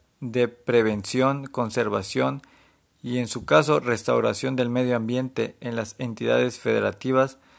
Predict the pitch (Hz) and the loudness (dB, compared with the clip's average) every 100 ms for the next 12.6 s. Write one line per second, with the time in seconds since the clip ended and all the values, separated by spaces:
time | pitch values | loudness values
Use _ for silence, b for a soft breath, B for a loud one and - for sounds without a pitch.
0 | b b _ - 117 113 107 113 120 117 | b b _ -8 -4 -2 -2 -2 -4 -2
1 | 131 117 107 104 - 110 101 127 120 120 | 0 0 -2 -6 -6 -6 -4 -4 -4 -6
2 | - - _ 120 117 _ 156 147 127 127 | -8 -12 _ -10 -10 _ 4 6 2 -2
3 | - 127 127 131 127 113 113 104 110 117 | -6 -4 2 4 2 -2 -4 -2 0 0
4 | 120 120 113 107 98 131 127 120 - 104 | 0 -6 -4 -6 -4 2 4 2 0 -6
5 | 104 110 110 101 101 104 120 147 - _ | -4 -2 -2 -2 -4 -4 -4 -6 -12 _
6 | b b b b _ 139 - 131 123 95 | b b b b _ -2 0 0 -2 4
7 | 135 139 135 117 - 110 107 - 123 123 | 6 8 6 4 -4 -6 -4 0 0 0
8 | 120 107 - 123 117 117 113 101 - 120 | -4 -6 -2 -4 -2 -2 -2 -2 -6 -4
9 | 120 120 - - _ - 117 113 107 104 | -2 -2 -4 -8 _ -2 2 4 4 2
10 | 104 110 117 110 117 107 101 101 - 120 | 2 0 -2 0 0 0 -2 -8 -4 -4
11 | 120 120 - _ - 120 117 110 113 113 | -2 -6 -12 _ -8 -2 -2 -2 0 2
12 | 113 104 110 101 101 | 2 0 -4 -4 -8